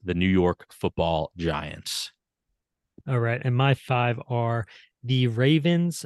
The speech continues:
Speaker 2: plus three versus the Browns and the Cowboys, uh, versus the Jaguars. I have the Jaguars plus four and a half. So we're both, uh, you were, were you on the Cowboys there?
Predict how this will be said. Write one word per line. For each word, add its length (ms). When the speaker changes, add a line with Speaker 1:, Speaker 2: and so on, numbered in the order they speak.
Speaker 2:
plus 400
three 260
versus 260
the 80
Browns 760
and 380
the 320
Cowboys, 880
uh, 500
versus 380
the 80
Jaguars. 520
I 40
have 80
the 60
Jaguars 460
plus 200
four 160
and 60
a 40
half. 180
So 120
we're 120
both, 280
uh, 260
you 400
were, 140
were 140
you 100
on 60
the 60
Cowboys 280
there? 180